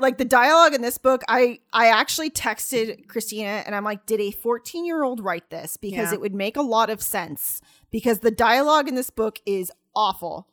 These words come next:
Speaker 1: Because the dialogue in this book is, uh, questionable, to say the least.
Speaker 2: Mm-hmm.
Speaker 1: And, like, <sighs> it, it's, so, okay, in Twilight, it makes sense that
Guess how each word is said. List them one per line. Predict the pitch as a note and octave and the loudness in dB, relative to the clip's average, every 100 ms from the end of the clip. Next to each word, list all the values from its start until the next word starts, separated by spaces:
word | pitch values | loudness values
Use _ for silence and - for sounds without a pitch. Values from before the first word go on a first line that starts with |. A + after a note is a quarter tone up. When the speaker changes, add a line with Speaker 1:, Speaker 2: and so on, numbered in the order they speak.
| _ | _
Speaker 1:
Because | C#4+ C#4 F4 | -2 2 2
the | C4 | 2
dialogue | B3 D4 E4+ G4+ G4+ E4+ | 4 6 6 6 4 2
in | |
this | C#4 C4 | -2 -2
book | C4 B3+ - - | 4 4 2 -2
is, | A#3 A3+ A3 G3 - | 2 2 0 -4 0
uh, | A3 G3 F3+ | 4 4 0
questionable, | - A3 A3 A#3 - D4+ D4+ E4+ F#4+ G#4 _ _ _ _ _ - | -4 -2 0 0 0 0 4 4 2 -2 _ _ _ _ _ -2
to | D4+ D4 | 2 4
say | - E4 D#4 | 2 0 2
the | C4 | 4
least. | A#3+ G#3 G3 D3+ C3+ G3+ G3 F#3+ | 2 2 -6 -8 -6 -2 -2 -2
Speaker 2:
Mm-hmm. | F3+ D#3 D#3+ _ _ _ _ _ _ - | -4 -6 -10 _ _ _ _ _ _ 0
Speaker 1:
And, | C#4 C#4 C4 C4 C4 C4 - - _ _ _ _ _ _ _ _ _ _ _ _ | 4 6 6 6 6 2 -2 -6 _ _ _ _ _ _ _ _ _ _ _ _
like, | C4+ C#4+ B3+ - | 2 4 2 -4
<sighs> | - A#3 - | -6 -6 -6
it, | - | -6
it's, | G3 D4 E4 C4 - _ _ - | -4 -2 0 0 -6 _ _ -8
so, | - D#4 C#4+ C4 | 4 6 6 4
okay, | C4+ - G3 - - | 0 -2 -4 -6 -8
in | D#4 G#4 | -8 -6
Twilight, | - D#4+ C#4+ C4 | -4 0 2 0
it | A3+ A#3 | -2 -6
makes | A#3+ A#3 | -6 -4
sense | - G#3+ F3+ - - - _ | -4 -4 -6 -8 -8 -10 _
that | G3+ A#3+ G#3+ F#3 | -2 2 2 0